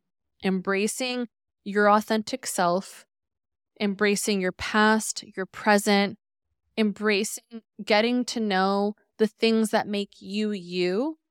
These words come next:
the things that you stand for, and the things that you want to stand for going forward,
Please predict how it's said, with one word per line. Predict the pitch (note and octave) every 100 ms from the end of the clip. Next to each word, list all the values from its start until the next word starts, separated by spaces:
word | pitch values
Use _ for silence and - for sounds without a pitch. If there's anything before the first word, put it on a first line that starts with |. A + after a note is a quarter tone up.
| -
the | G#3
things | - A3 A3
that | G3+
you | G#3 G#3
stand | - - F3+ F3+ G3
for, | A#3+ A#3+ B3 A3
and | G#3
the | G3
things | - G3+ G3+
that | G#3+
you | F#3 G3+ G#3+
want | F#3 F3+ G3+ A3+
to | -
stand | G#3+ - F3 E3+
for | - E3+ E3
going | F3+ E3+ D#3
forward, | E3+ - D#3+ D#3 B3